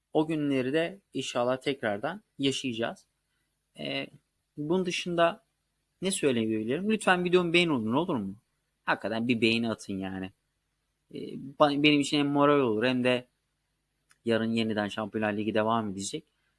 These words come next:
Onlar için de yeniden güzel bir kombine yapmama vesile olur. Yorum yapanlar da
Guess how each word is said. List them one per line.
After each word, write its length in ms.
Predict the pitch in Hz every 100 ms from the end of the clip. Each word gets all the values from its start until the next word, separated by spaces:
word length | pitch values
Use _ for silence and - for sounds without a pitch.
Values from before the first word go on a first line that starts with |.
| _ -
Onlar 220 | 127 113
için 260 | 101 - 117
de 180 | 135 -
yeniden 380 | 127 113 110 107
güzel 300 | 110 117 101
bir 40 |
kombine 380 | - 113 107 110
yapmama 560 | 104 - 120 165 151 120
vesile 380 | 120 - 117
olur. 200 | 101 120 185
Yorum 280 | 185 165 160
yapanlar 640 | 151 156 151 147 135 117
da 180 | 147